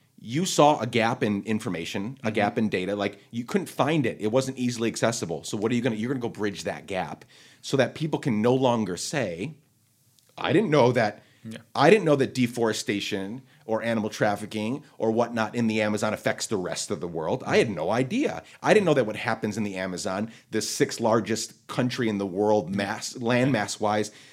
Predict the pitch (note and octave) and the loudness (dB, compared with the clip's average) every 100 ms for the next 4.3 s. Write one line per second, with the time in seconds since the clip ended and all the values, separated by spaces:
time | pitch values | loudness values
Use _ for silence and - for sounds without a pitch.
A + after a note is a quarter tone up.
0 | - G#2+ G#2 A2+ A#2 A#2 A2+ - A2 - | -6 0 2 2 -2 -2 -4 -2 -4 0
1 | C#3 C#3 B2+ A2+ A#2 A#2+ G#2 - C#3+ C3 | 4 4 2 2 2 2 -2 2 4 4
2 | G#2 - A2+ - - A2 G#2 G#2 G2+ F#2+ | 2 -2 -4 -4 -4 -4 -2 -2 -2 -4
3 | G#2 G2 - A#2 A2 G2+ F2 - B2 C3 | -4 -4 -2 -2 0 -2 -4 -6 -2 0
4 | B2 F#2 | 0 -2